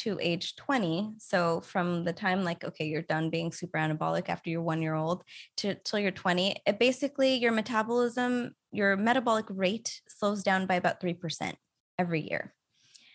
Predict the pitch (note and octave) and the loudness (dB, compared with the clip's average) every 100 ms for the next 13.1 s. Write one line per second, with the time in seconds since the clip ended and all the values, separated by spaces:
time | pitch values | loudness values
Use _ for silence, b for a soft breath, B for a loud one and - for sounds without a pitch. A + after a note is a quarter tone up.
0 | b - F3+ F3 E3+ - - - F#3 E3+ | b -4 2 4 2 0 -2 2 4 4
1 | D#3+ E3+ F3 - _ _ _ _ _ _ | 2 0 -2 -4 _ _ _ _ _ _
2 | _ _ _ - _ G3 G3 F#3+ A3 F#3+ | _ _ _ -20 _ 2 2 0 0 2
3 | F#3+ F3+ F3+ F#3+ F3+ F3 F3+ F3+ F3+ F#3 | 2 2 2 0 -2 0 2 0 0 2
4 | F3+ F3+ F3 - E3 - D#3 - _ - | 2 0 -4 4 4 4 0 -2 _ -6
5 | A#3 G3 G#3+ F3+ F3+ E3+ E3 D#3+ F3+ E3+ | -4 -2 2 4 6 4 2 -2 -2 -2
6 | - F3 E3+ F3 G3 C#4+ - B B B | -4 -4 0 2 2 2 -4 B B B
7 | B _ - G3+ F#3+ F#3+ F#3 - _ - | B _ 2 4 6 4 0 -6 _ -2
8 | F3 G3 F#3+ B3 D#4 C#4+ - F3 F3 F3+ | 4 4 6 4 4 2 4 2 4 2
9 | G3 G3+ - F#3+ F3+ F3+ F3 G3 - A3 | 0 0 -2 -2 0 2 4 4 2 0
10 | A#3+ A3+ - F3+ F3+ F3 - F#3 F#3+ F3 | -2 -2 -2 4 4 4 0 -4 -4 -6
11 | - F#3+ G#3+ G#3 G3 G3 G3 F#3 - - | -6 -6 -2 2 4 4 2 0 -2 -4
12 | A#3+ - F#3+ F#3+ - G3 F3+ F3+ F#3 F#3 | -2 -2 -2 -2 -4 0 2 2 0 -2